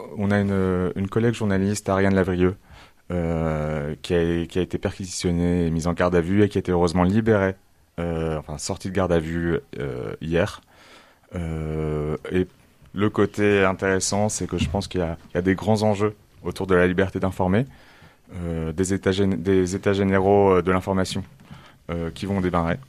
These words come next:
euh, et qui sont apparemment plus que nécessaires étant donné, euh, ce qui se passe, euh, actuellement pour les journalistes.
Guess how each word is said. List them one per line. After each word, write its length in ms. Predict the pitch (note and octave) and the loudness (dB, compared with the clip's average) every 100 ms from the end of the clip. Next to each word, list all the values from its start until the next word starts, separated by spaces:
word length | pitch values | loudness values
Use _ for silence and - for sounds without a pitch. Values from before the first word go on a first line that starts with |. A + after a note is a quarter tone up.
| - - - | -20 -20 -14
euh, 60 | D#2 D2+ - - - - _ - | -12 -10 -12 -14 -16 -18 _ -12
et 100 | E2+ | -10
qui 120 | - | -10
sont 260 | F#2 E2+ E2 - | -8 -8 -8 -6
apparemment 380 | E2+ E2 F2 | -2 2 2
plus 220 | F#2 F#2+ - | -2 -4 2
que 80 | |
nécessaires 500 | F#2 E2+ E2 - G2+ | 2 2 0 2 4
étant 160 | F#2+ E2+ | 2 0
donné, 220 | D#2+ D#2+ | -2 -2
euh, 240 | F#2 F2+ D#2 - - - - - - _ - - - | -2 -2 -6 -12 -20 -20 -20 -20 -20 _ -20 -20 -18
ce 120 | - | -14
qui 120 | F2+ | -10
se 100 | - | -4
passe, 300 | E2+ F2 - | -2 -4 -6
euh, 60 | - - - | -14 -16 -12
actuellement 420 | F2 - D#2+ E2+ | -12 -8 -6 -6
pour 160 | E2+ E2 | -4 -4
les 60 | |
journalistes. 440 | D#2+ D2+ C#2 - | -4 -4 -8 -14